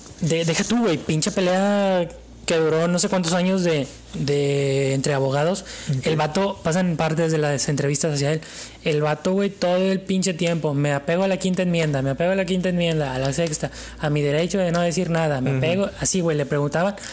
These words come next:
Speaker 1: Pero los agentes que le preguntaban, güey, le preguntaban bien macizo. O sea, se lo preguntaban directo. "Te acostaste con una niña de dieciséis años en tal parte, en tal lugar", así, así.
Speaker 2: Y él
Speaker 1: Eh,
Speaker 2: contestaba eso.
Speaker 1: y el vato decía,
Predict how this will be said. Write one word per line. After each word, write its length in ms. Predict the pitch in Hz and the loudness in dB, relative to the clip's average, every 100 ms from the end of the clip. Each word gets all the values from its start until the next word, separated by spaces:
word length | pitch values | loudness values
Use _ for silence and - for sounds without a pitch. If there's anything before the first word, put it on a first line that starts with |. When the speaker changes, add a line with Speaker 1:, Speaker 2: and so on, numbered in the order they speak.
| - - - - | -14 -16 -16 -4
Speaker 1:
Pero 260 | 156 147 143 | 0 2 2
los 220 | 147 147 | 0 0
agentes 340 | 131 165 156 | 0 0 0
que 80 | 220 | 0
le 80 | 185 | 0
preguntaban, 400 | 165 147 160 180 | 0 0 2 2
güey, 140 | 202 | 2
le 100 | 180 | 0
preguntaban 520 | 147 151 139 151 165 156 | 0 0 0 0 0 0
bien 180 | 156 | 0
macizo. 460 | 170 160 160 151 143 | 0 0 0 -2 -2
O 60 | 160 | -2
sea, 220 | 151 147 | 0 0
se 280 | 139 151 156 | -2 -2 0
lo 120 | 151 | 0
preguntaban 340 | 147 139 147 180 | 0 0 0 2
directo. 340 | 151 143 156 139 - - - - - | 0 0 -2 -4 -6 -14 -16 -16 -12
"Te 100 | - | -4
acostaste 360 | 151 143 175 202 | -2 0 0 0
con 160 | 196 175 | 0 0
una 180 | 180 | 2
niña 240 | 180 180 185 | 2 2 2
de 60 | 170 | 2
dieciséis 260 | 151 156 | 0 0
años 300 | 175 175 175 | 0 0 0
en 120 | 160 147 | -2 0
tal 160 | 170 | -2
parte, 240 | 175 165 170 | 0 -2 -2
en 60 | |
tal 120 | 160 | 0
lugar", 260 | 165 160 160 | 0 2 2
así, 220 | 160 160 160 | 0 0 0
así. 140 | 160 180 - - - - - - - | 0 -2 -8 -20 -20 -20 -20 -20 -8
Speaker 2:
Y 40 | 151 | -2
él 200 | 123 117 | 0 2
Speaker 1:
Eh, 60 | |
Speaker 2:
contestaba 420 | 123 117 - 110 110 | 0 0 0 0 2
eso. 100 | 202 | 0
Speaker 1:
y 40 | |
el 80 | 170 | 0
vato 180 | 165 196 | 0 2
decía, 380 | 180 185 170 | 2 2 0